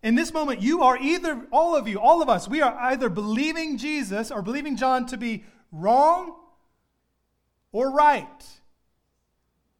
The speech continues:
We believe him to be a credible witness, or he's been deceived, or worse, he's lying. There's no middle ground for any of us here today. So my question for you, for all of you,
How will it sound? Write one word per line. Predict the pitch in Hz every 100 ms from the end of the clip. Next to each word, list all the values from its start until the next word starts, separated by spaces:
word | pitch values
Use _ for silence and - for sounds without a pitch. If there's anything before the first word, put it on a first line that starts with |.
| _ _ _
We | 196
believe | 233 277 285
him | 277
to | 262
be | 269
a | 247
credible | - 285 311 311
witness, | 302 320 330 - - - - _ _ _ _ _ _ _ _ -
or | 254
he's | 277 262
been | 269 240
deceived, | 233 - 269 294 277
or | 226 202
worse, | 190 254 254
he's | 202 151
lying. | 160 170 190 196 175 120 87 _ _ _ _ _ _ _ _ -
There's | 185 170
no | 185
middle | 220 233 220
ground | 180 220 175
for | 165
any | 165 196
of | 190
us | -
here | 196 151
today. | 147 117 _ _ _ _ _ _ _ _ _ _ _ _ _ _ _ _ _ _ _ _ _ _
So | - 226 208 190 - -
my | 226
question | 233 254 247 - 214
for | 196 196 175 -
you, | 180 285 196
for | 214
all | 208 277 285
of | 160
you, | 120